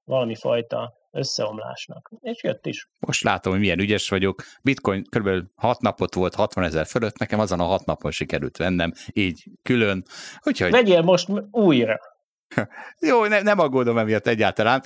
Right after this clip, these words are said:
Speaker 2: Egyébként nagyon vicces volt, majd beszélünk a F-, Fund Manager Survey, Merrill Lynch Fund Manager Survey-nek az ábrájáról, és most ez nagyon jól működött. A long Bitcoin volt a most crowded trade, tehát a legzsúfoltabb trade, ö, javaslatuk májusban, ráadásul torony magasan.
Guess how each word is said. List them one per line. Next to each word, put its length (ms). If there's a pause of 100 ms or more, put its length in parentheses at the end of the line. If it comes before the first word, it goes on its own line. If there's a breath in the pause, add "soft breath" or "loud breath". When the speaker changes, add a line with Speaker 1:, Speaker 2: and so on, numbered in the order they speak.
(120)
Speaker 2:
Egyébként 360
nagyon 220
vicces 280
volt, 160
majd 160
beszélünk 360
a 220
F-, 160
Fund 220
Manager 360
Survey, 360
Merrill 240
Lynch 180
Fund 180
Manager 300
Survey-nek 380
az 100
ábrájáról, 760 (140 loud breath)
és 120
most 160
ez 80
nagyon 260
jól 180
működött. 500 (160)
A 280 (240 loud breath)
long 320
Bitcoin 440
volt 220
a 220 (360)
most 400 (520)
crowded 480
trade, 240
tehát 180
a 40
legzsúfoltabb 720
trade, 500 (100)
ö, 240
javaslatuk 640
májusban, 460
ráadásul 340
torony 320
magasan. 580